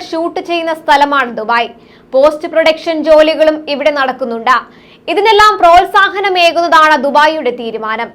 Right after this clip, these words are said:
കലാകാരന്മാരെ പ്രോത്സാഹിപ്പിക്കുന്നതിനുള്ള ഇത്തരം നടപടികൾ അഭിനന്ദനാർഹമാണ്. ഇത് സിനിമയ്ക്ക് ഏതു തരത്തിൽ ഗുണം ചെയ്യും എന്നത് തുടർ നടപടികളിലൂടെയും ചർച്ചകളിലൂടെയും ഉരുത്തിരിഞ്ഞു വരേണ്ട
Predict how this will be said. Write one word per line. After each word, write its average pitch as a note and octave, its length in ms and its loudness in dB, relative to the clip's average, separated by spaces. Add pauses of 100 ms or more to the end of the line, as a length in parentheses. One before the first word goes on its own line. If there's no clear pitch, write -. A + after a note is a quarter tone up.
(380)
കലാകാരന്മാരെ D#4 920 4 (140)
പ്രോത്സാഹിപ്പിക്കുന്നതിനുള്ള D#4 1120 0 (300)
ഇത്തരം D#4+ 360 0
നടപടികൾ C#4+ 500 0 (200)
അഭിനന്ദനാർഹമാണ്. B3 960 -4 (520)
ഇത് F4 100 -2 (100)
സിനിമയ്ക്ക് G4+ 480 0 (280)
ഏതു F#4 240 2
തരത്തിൽ F4 320 -2 (100)
ഗുണം D#4 280 -2 (100)
ചെയ്യും E4 280 -2 (100)
എന്നത് D4 280 0 (380)
തുടർ D4+ 220 2 (100)
നടപടികളിലൂടെയും D#4 880 0 (100)
ചർച്ചകളിലൂടെയും D4+ 960 -2 (380)
ഉരുത്തിരിഞ്ഞു D#4 500 -4
വരേണ്ട D4 260 0